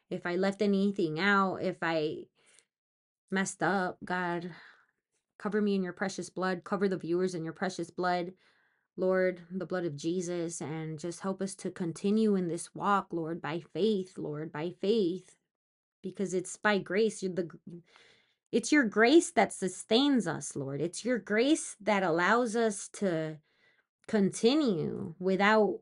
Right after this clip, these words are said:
that covers all this sin, all our, our guilt and, and thinking that, Lord, we, that we're not good enough for you ever, Lord.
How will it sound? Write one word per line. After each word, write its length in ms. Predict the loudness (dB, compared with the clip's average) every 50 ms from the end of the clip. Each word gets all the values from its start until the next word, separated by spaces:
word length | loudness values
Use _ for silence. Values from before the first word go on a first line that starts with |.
| _ _ -4
that 180 | -2 -2 -2
covers 380 | -2 -2 -2 2 4 4 4 6
all 160 | 4 2 2
this 240 | 2 2 0 0 -2
sin, 560 | -4 -8 -4 0 2 2 4 4 2 2 2
all 240 | 2 4 4 4 6
our, 240 | 4 4 2 0 0
our 180 | -2 -2 -2
guilt 460 | -2 -2 2 2 4 4 4 4 4 2
and, 420 | 2 0 0 0 -2 -2 -4 -4
and 420 | -4 -2 -2 -2 -2 -4 -6 -4
thinking 380 | 0 2 2 2 2 2 0 0
that, 300 | 0 0 0 -2 -2 -4 -6 -10 -12 -14 _ _ _ _ _ _ _ _ _ _ _ _ _ _ _ _ _ _ _ _ _ _ _ _ _ _ _
Lord, 280 | 0 2 4 4 4 4
we, 180 | 4 2 2
that 220 | 2 2 2 4 4
we're 80 | 4
not 200 | 4 4 4 4
good 180 | 6 6 6 6
enough 340 | 6 4 4 2 2 2 0
for 80 | -2
you 200 | 0 0 0 0 0
ever, 420 | 2 0 0 2 2 2 2 0 0
Lord. 480 | 0 -2 -2 -2 -4 -6 -8 -10 -12